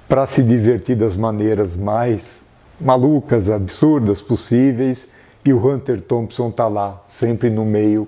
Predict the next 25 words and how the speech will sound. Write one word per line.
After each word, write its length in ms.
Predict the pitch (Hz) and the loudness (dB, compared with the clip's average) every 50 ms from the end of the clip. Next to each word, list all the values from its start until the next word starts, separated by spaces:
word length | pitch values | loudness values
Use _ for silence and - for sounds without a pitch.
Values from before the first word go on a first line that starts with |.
| - - | -6 -2
contando 800 | - 135 131 117 104 - - 120 117 117 117 113 113 110 113 - - - - - _ _ - - - | 0 0 0 0 -2 -2 -2 -2 0 0 0 0 -2 -2 -4 -6 -14 -20 -20 -20 _ _ -20 -20 -12
sempre 680 | - - - 151 156 160 151 151 - 139 143 151 147 - | -6 0 0 2 2 2 0 0 2 2 2 2 0 -4
a 100 | 143 127 | -6 -6
real. 560 | 120 107 107 135 135 117 107 101 95 87 - - - _ _ _ _ - | -6 -2 -2 -2 0 0 0 -2 -4 -6 -10 -14 -20 _ _ _ _ 0
Esse 300 | 123 120 127 120 - 139 | 0 2 2 0 0 -2
é 40 | |
o 40 | 120 | 0
jornalismo 640 | 101 107 127 120 113 113 113 107 107 101 101 110 110 | 0 0 0 0 0 0 0 0 0 -2 -2 -2 -2
gonzo 560 | 98 98 117 123 127 135 135 127 120 135 135 131 - - _ _ _ _ _ _ | 0 2 2 2 0 -2 -4 -4 -4 -6 -6 -8 -12 -20 _ _ _ _ _ _
que 140 | - - 143 | 0 2 2
o 140 | 139 131 107 | 2 2 0
George 420 | 98 117 117 113 117 110 98 104 | -2 -2 0 0 -2 -2 -2 -4
Orwell 800 | 117 135 - 139 120 117 120 120 117 117 113 110 110 113 110 110 - _ _ _ _ _ _ | -4 -4 -2 -2 0 0 2 2 2 2 2 2 2 0 -2 -4 -8 _ _ _ _ _ _
inaugurou 680 | 139 131 123 123 131 135 131 123 131 127 117 120 127 127 | -2 0 2 2 2 2 2 0 0 0 0 0 0 0
com 120 | 123 - | -2 -6
a 40 | 120 | -8
sua 220 | - - - 123 | -8 -6 -4 -4
vivência 640 | 113 101 127 127 95 98 120 113 110 117 110 - - 120 | -2 0 0 -2 0 0 -2 0 -2 -4 -6 -6 -6 -4
ali 380 | 110 98 101 104 107 107 - - - - - - - _ - - | -2 0 0 0 0 -2 -4 -8 -14 -20 -20 -20 -20 _ -6 -2
na 200 | 117 117 120 113 | 0 0 0 0
pior, 580 | - - 123 120 110 107 107 107 107 107 101 - - _ _ _ _ _ _ _ - | 0 0 2 2 2 2 0 0 -2 -4 -8 -12 -20 _ _ _ _ _ _ _ -2
em 160 | 135 131 135 | 0 0 0
Paris 760 | 135 - 131 123 113 107 110 110 113 110 - - - - - _ _ _ _ _ - | 0 0 -2 0 0 -2 -2 -2 -2 -4 -6 -10 -14 -18 -20 _ _ _ _ _ 0
e 80 | 127 | 2
Londres. 680 | 117 120 120 117 110 101 90 85 85 82 - - - - | 4 4 2 2 0 -2 -6 -8 -10 -12 -12 -16 -20 -20